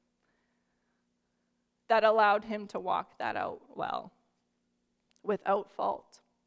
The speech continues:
We need to be armed with the truth. It's like going to write an exam but never having opened the textbook.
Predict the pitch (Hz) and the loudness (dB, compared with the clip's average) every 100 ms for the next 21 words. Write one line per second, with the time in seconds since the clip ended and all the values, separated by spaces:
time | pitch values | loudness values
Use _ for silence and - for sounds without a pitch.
0 | _ _ _ _ 214 240 247 262 - 254 | _ _ _ _ -6 -4 -2 -4 -4 -4
1 | 240 - - 233 240 240 233 190 175 185 | -4 -4 0 2 4 2 0 -4 -10 -18
2 | - _ _ _ 240 226 - - 214 - | -20 _ _ _ -2 -2 -2 -4 -4 -4
3 | - 226 220 - - _ _ _ _ _ | -6 -4 -4 -6 -10 _ _ _ _ _
4 | _ _ _ _ _ _ _ 233 - 311 | _ _ _ _ _ _ _ -4 2 2
5 | 247 - 254 302 359 381 370 - 233 214 | 2 2 4 4 2 -2 -6 -8 -4 0
6 | 220 254 208 - 208 208 190 185 196 226 | 2 2 -2 -8 -6 -6 -8 -6 -4 -2
7 | 254 269 247 185 190 214 247 262 277 285 | -2 -2 -4 -6 -6 -4 -2 0 0 -2
8 | - _ _ _ _ - 208 202 - - | -8 _ _ _ _ -6 -4 -6 -8 -2
9 | 233 247 262 254 247 - _ _ 180 - | 0 0 0 -2 -4 -10 _ _ -16 -14
10 | - - - - - - - | -8 -8 -8 -12 -12 -12 -16